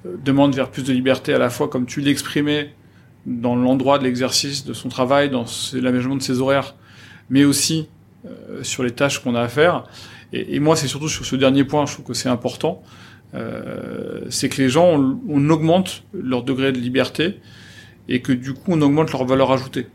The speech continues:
Je suis convaincu que la valeur ajoutée de nos collaborateurs, elle est intimement liée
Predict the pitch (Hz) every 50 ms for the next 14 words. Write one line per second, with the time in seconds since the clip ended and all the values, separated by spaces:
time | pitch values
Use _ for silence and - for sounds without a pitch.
0 | - - - - - 120 - 131 127 131 135 131 - 156 - - 127 117 113 127
1 | 131 135 127 131 127 - - - 143 135 127 113 - 127 123 123 120 120 120 117
2 | 120 123 120 143 147 156 170 165 - - - - 135 127 117 117 120 120 120 135
3 | 127 - - 143 135 131 131 131 131 127 127 139 151 165 160